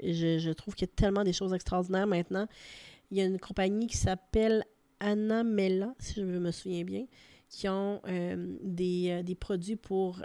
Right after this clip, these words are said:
ramener la cohérence de l'eau dans les maisons. Donc, on peut, euh, brancher ça sur notre arrivée d'eau. Éventuellement, je vais en <laughs> avoir un, mais l-, pour l'instant, euh, euh, j'ai, j'ai d'autres choix que j'ai faits, mais ça, ça, c'est, c'est,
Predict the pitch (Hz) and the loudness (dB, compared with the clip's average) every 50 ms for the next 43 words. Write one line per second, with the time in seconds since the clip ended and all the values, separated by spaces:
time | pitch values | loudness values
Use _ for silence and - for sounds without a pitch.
0 | - 208 - 190 185 190 202 208 202 190 - - 202 180 175 170 - 185 196 208 | -12 -6 -2 -2 0 0 2 0 0 -2 -2 -2 0 0 0 0 -2 -4 -4 -4
1 | 208 202 - - - - - - - 180 175 180 175 175 175 180 196 208 190 180 | -4 -6 -6 -8 -8 -10 -10 -8 -6 -2 2 4 4 6 6 4 4 4 2 2
2 | 175 175 175 170 170 170 170 180 196 202 196 - - 175 170 - - - 196 196 | 2 2 2 2 2 0 0 -2 -2 -4 -6 -6 -4 -6 -6 -4 -2 0 2 2
3 | 196 202 202 - - - - - - _ _ - 180 175 175 175 170 170 170 180 | 2 2 0 -4 -10 -20 -20 -20 -20 _ _ -4 -2 -2 -2 -2 -2 -4 -4 -4
4 | 196 190 - - 190 180 - 202 202 196 - - 185 180 175 170 - 180 180 165 | -4 -4 -4 -6 -6 -4 -4 -4 -4 -4 -4 -4 -4 -2 -2 -2 -2 -2 -2 -4
5 | 180 180 170 175 170 170 190 196 202 208 208 208 208 - - 180 175 175 165 - | -4 -4 -2 -2 -2 -2 -2 0 0 2 0 0 0 -2 -4 -4 -4 -4 -6 -6
6 | - 180 175 190 190 202 190 175 175 170 196 254 233 - - - 185 175 185 185 | -4 -4 -4 -2 -2 -4 -4 -2 0 2 2 2 0 -2 -2 -2 -2 -2 -2 -2
7 | 190 202 196 185 175 175 165 - - - - 185 185 170 165 170 - - 185 185 | -4 -2 -2 -2 -2 -2 -4 -6 -8 -10 -8 -6 -4 -2 -4 -4 -4 -4 -4 -2
8 | 185 175 170 160 - - - - - - - - - - - - _ - - _ | -2 -2 -4 -6 -8 -14 -20 -20 -20 -20 -20 -20 -20 -20 -20 -20 _ -20 -20 _
9 | - 175 170 160 165 160 151 98 78 - - - _ _ _ _ _ - 190 165 | -6 -4 -4 -4 -4 -6 -8 -10 -12 -14 -16 -20 _ _ _ _ _ -4 -4 -2
10 | 175 185 180 175 143 175 165 185 175 190 185 175 - - - - 202 - 208 180 | 0 0 0 0 0 0 0 0 0 0 0 0 -2 -2 -2 -2 0 0 0 2
11 | 175 170 165 - - 240 269 - - 202 185 185 185 185 - - - - - - | 2 0 0 0 0 -2 0 -2 -2 0 0 0 0 -2 -6 -10 -18 -20 -20 -20
12 | - - - _ _ _ - - - - 190 180 180 175 170 87 71 - - - | -20 -20 -20 _ _ _ -12 -8 -4 -2 0 0 0 0 -2 -4 -8 -10 -10 -8
13 | - - - 220 233 220 - - 185 180 170 - - - | -6 -4 -2 -2 -2 -2 -2 -4 -4 -6 -6 -6 -8 -10